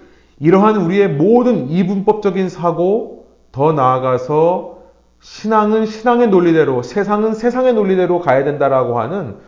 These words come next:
우리의 모든 그런 이중적인 생활 방식이 전부 미신에 근거한 거다라는 것을 말씀드리고 싶은 겁니다.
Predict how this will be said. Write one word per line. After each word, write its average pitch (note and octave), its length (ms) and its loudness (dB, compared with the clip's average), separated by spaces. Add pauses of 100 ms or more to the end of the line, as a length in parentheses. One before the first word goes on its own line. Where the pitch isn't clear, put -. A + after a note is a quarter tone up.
(240)
우리의 E3+ 360 -2
모든 C#3+ 760 0 (280)
그런 D3 500 0
이중적인 D#3+ 880 0 (200)
생활 F3+ 400 -4
방식이 B2 800 -8
전부 F3 600 -4
미신에 F#3 480 -4
근거한 D3+ 460 -4
거다라는 B2+ 460 -4
것을 A#2+ 260 -4
말씀드리고 A2+ 600 -6
싶은 A#2 260 -12
겁니다. F#2 360 -12